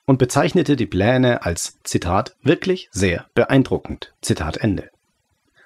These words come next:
Eine ähnliche Missachtung der katastrophalen Folgen zeigte sich auch in einem privaten Memo, das Donnelly im März zweitausendvierzehn verfasst hat und in dem er militärische Maßnahmen skizzierte, die die Ukraine nach der Einnahme der Krim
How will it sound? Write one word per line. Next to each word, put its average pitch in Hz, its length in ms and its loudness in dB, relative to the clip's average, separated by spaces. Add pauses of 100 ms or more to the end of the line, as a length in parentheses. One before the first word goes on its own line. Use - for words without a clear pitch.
(140)
Eine 147 220 2
ähnliche 185 400 4
Missachtung 127 520 2
der 95 100 0
katastrophalen 92 720 0
Folgen 113 480 2
zeigte 151 300 0
sich 147 200 -2
auch - 160 2
in 113 120 2
einem 104 200 2
privaten 95 540 2
Memo, 120 520 0
das 90 220 -2
Donnelly 110 360 2
im 95 160 0
März 90 320 -2
zweitausendvierzehn 95 800 -2
verfasst - 480 -2
hat 127 160 0 (220)
und 143 200 2
in 143 120 2
dem 139 240 2
er 135 260 2
militärische 139 640 2
Maßnahmen 117 600 2
skizzierte, 135 840 0 (260)
die 131 100 4
die 117 240 2
Ukraine 165 480 4
nach 117 180 2
der - 160 -2
Einnahme 104 400 2
der 95 140 -6
Krim 123 420 2